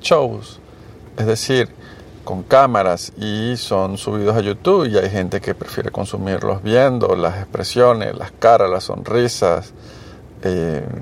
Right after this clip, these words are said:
y, y las imágenes que se puedan mezclar en postproducción. Es un compendio de ambas cosas. Me gustan ambos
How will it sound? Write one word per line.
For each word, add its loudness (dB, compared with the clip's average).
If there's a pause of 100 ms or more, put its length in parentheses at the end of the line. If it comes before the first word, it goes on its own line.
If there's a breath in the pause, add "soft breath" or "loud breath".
(1400)
y, -8
y -6
las 0
imágenes 2
que -10
se -6
puedan -2 (340)
mezclar -4 (640 loud breath)
en -2
postproducción. -2 (840 loud breath)
Es 0
un -2
compendio 2
de 6
ambas 0
cosas. -4
Me 4
gustan 2
ambos 2